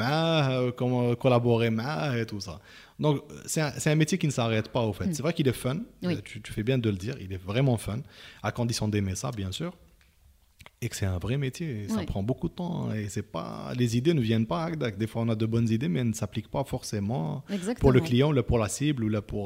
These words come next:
Speaker 1: euh, pour le marché.
Speaker 2: Et alors il y a le côté fun, et d'un autre côté, ce que je voulais souligner, c'est que, euh, il y a, parce que tu parlais de réflexe tout à
Speaker 1: Mhm.
Speaker 2: l'heure. On va prendre l'exemple de la veille. J'imagine
Speaker 1: Oui.
Speaker 2: que tu en parles beaucoup dans,
Speaker 1: Tout
Speaker 2: dans
Speaker 1: à
Speaker 2: tes
Speaker 1: fait.
Speaker 2: formations, l'importance de faire de la veille,
Speaker 1: Mhm.
Speaker 2: de,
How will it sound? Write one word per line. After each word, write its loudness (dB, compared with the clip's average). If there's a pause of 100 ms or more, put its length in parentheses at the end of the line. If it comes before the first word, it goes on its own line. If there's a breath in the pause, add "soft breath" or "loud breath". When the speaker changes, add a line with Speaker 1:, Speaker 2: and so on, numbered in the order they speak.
Speaker 1:
euh, -4
pour -4
le 0
marché. -6
Speaker 2:
Et -4
alors 4
il 2
y 4
a 4
le -2
côté 0
fun, 0 (220)
et 2
d'un 0
autre 0 (100)
côté, 0
ce -6
que -2
je -2
voulais 0
souligner, -2
c'est -2
que, -2 (400 loud breath)
euh, -2 (260)
il -4
y 4
a, 4 (240)
parce -4
que -2
tu -4
parlais 2
de 4
réflexe 0
tout -8
à -2
Speaker 1:
Mhm. 0
Speaker 2:
l'heure. -4
On 0
va 4
prendre -4
l'exemple -2
de 2
la -2
veille. -8
J'imagine -2
Speaker 1:
Oui. 0
Speaker 2:
que -6
tu -6
en -2
parles -2
beaucoup -8
dans, -6
Speaker 1:
Tout 0
Speaker 2:
dans 2
Speaker 1:
à 2
Speaker 2:
tes 0
Speaker 1:
fait. -4
Speaker 2:
formations, -4
l'importance -4
de -8
faire -6
de -4
la -2
veille, 2
Speaker 1:
Mhm. -4
Speaker 2:
de, -4